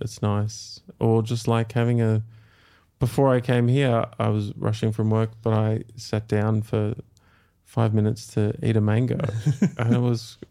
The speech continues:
Speaker 1: it was
Speaker 2: Yeah.
Speaker 1: delicious. I feel like, um, I'm, I'm better at, like, snatching those little
Speaker 2: Yeah.
Speaker 1: moments of, of, um, pleasure.
Speaker 2: Sometimes I think people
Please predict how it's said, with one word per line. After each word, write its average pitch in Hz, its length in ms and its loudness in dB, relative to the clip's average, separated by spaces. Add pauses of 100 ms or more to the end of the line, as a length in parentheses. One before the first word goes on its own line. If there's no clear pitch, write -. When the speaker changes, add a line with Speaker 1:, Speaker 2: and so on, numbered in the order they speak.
Speaker 1:
it 117 40 -2
was 117 220 -2
Speaker 2:
Yeah. 113 140 2
Speaker 1:
delicious. - 680 0
I 117 60 -4
feel 110 220 0
like, 107 280 -2
um, 104 360 -2 (1200)
I'm, 113 220 0
I'm 113 140 2
better 110 300 2
at, 104 80 -2
like, 117 200 -6
snatching 107 560 -4
those 120 200 -4
little 113 160 0 (160)
Speaker 2:
Yeah. - 80 2
Speaker 1:
moments 113 320 -2
of, 110 240 -4 (120)
of, 113 240 -2
um, 113 440 -4 (960)
pleasure. 104 400 0 (460)
Speaker 2:
Sometimes 117 420 -2
I 107 40 -4
think 117 220 -6
people 110 360 -4